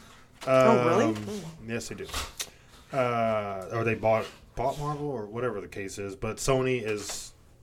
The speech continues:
Speaker 2: they're in charge of Marvel now. Um, distrib-, oh, no, distributed by Sony Pictures Releasing, based on Marvel Comics. Box office was hundred and sixty-three point nine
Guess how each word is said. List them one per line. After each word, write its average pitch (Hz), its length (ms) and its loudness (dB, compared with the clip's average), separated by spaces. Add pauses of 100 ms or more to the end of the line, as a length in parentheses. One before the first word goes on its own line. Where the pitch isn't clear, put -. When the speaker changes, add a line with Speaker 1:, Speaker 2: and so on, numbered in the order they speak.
(160)
Speaker 2:
they're 120 220 0 (380)
in 120 120 -4
charge 107 300 2
of 101 80 -6
Marvel 95 260 -4
now. 87 140 -14 (520)
Um, 120 440 4
distrib-, 127 400 4
oh, 120 140 2
no, 107 160 -2
distributed 139 440 2
by 135 160 10
Sony 127 320 4
Pictures 123 260 10
Releasing, 156 520 2
based 135 280 4
on 120 160 4
Marvel 113 380 4
Comics. 151 640 2 (460)
Box 156 440 10
office 170 420 4
was 123 220 4
hundred 160 480 2
and 110 180 -6
sixty-three 156 760 0
point 139 460 2
nine 127 480 2